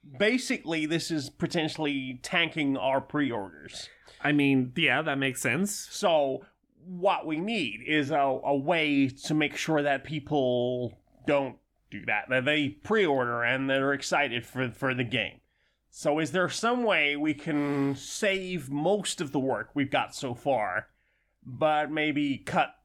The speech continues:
Speaker 1: the original creator out somehow?
Speaker 2: Hmm. Hmm. Well, I mean, look, I, I don't know if we can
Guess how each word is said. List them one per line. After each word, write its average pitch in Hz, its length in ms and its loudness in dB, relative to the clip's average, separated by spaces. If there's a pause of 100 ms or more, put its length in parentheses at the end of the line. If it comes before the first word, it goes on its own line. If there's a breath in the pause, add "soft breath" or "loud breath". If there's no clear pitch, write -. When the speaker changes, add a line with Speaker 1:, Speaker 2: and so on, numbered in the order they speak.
Speaker 1:
the 131 400 -2
original 127 420 0
creator 113 440 -2
out 98 220 -4
somehow? 101 300 -6 (720)
Speaker 2:
Hmm. 127 640 0 (840)
Hmm. 147 500 0 (340)
Well, 180 140 4
I 180 100 4
mean, 165 340 0
look, 101 340 -6
I, 196 460 2 (240)
I 220 240 2
don't 214 220 4
know 165 240 4
if 139 160 0
we 143 140 4
can 139 200 0